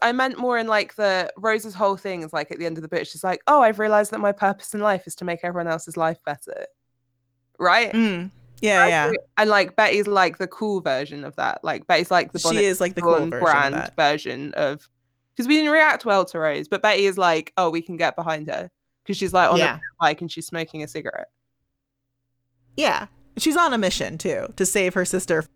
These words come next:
Speaker 1: Uh, so we're gonna do a shout out to Eleanor, uh, and your massive Pinterest board for the shuttle.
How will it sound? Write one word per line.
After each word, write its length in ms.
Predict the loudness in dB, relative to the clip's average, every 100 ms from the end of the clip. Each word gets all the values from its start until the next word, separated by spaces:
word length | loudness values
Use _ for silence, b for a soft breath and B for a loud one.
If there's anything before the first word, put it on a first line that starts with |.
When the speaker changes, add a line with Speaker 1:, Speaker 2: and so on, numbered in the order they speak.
| _ 2
Speaker 1:
Uh, 220 | 4 4
so 220 | 4 4
we're 60 | 4
gonna 200 | 4 2
do 140 | 4
a 60 | 2
shout 440 | 2 2 4 4
out 300 | 4 2 0
to 200 | -2 0
Eleanor, 480 | 2 2 2 0 -2 -10 _ _
uh, 300 | 4 4 4 2
and 180 | -2 -2
your 280 | -2 -2 -4
massive 560 | -6 -2 -2 -4 -8
Pinterest 580 | -4 -2 0 -2 -2 -6
board 300 | -6 -6 -6
for 80 | -10
the 100 | -6
shuttle. 540 | -4 -4 -4 -6 -6